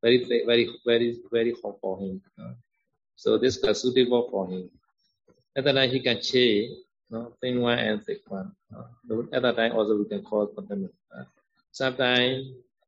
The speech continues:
some robe are very heavy, so he very weak, cannot be, cannot be wear this very heavy robe. And then he should change this according to his, uh, power, strength. No? Sometimes, no, however,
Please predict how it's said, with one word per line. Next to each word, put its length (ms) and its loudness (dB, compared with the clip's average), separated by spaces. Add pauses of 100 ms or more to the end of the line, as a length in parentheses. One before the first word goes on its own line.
(640)
some 340 -2
robe 140 4
are 100 6
very 240 4
heavy, 460 0 (560)
so 280 -4
he 160 -4
very 220 2
weak, 340 -2
cannot 280 -2
be, 240 0 (180)
cannot 220 0
be 80 2
wear 420 4
this 400 -4
very 240 -2
heavy 320 -2
robe. 140 -6 (880)
And 160 0
then 140 2
he 80 -4
should 240 -6
change 300 4
this 540 -4 (880)
according 420 0
to 100 2
his, 240 -2
uh, 100 0 (100)
power, 360 -2
strength. 480 -10 (120)
No? 260 -16 (680)
Sometimes, 680 0 (680)
no, 160 -6
however, 420 2